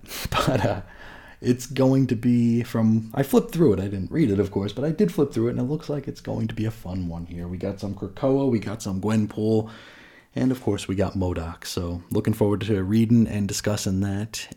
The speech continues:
But that's for next time. Let's now discuss Black Cat number nine. Um, it's one of those, uh, good news, bad news things here. Um,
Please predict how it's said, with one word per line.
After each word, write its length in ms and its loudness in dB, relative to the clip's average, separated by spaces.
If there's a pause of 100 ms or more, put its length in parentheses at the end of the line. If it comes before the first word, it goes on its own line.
But 120 0
that's 180 -2
for 100 2
next 300 2
time. 300 -10
Let's 280 -4
now 400 2
discuss 800 -6 (100)
Black 360 -2
Cat 260 -4
number 240 -4
nine. 500 -4
Um, 400 -12 (1080)
it's 160 -4
one 140 6
of 100 4
those, 340 6
uh, 380 4 (100)
good 180 10
news, 200 10
bad 320 4
news 220 -2
things 280 -4
here. 320 -4
Um, 460 -4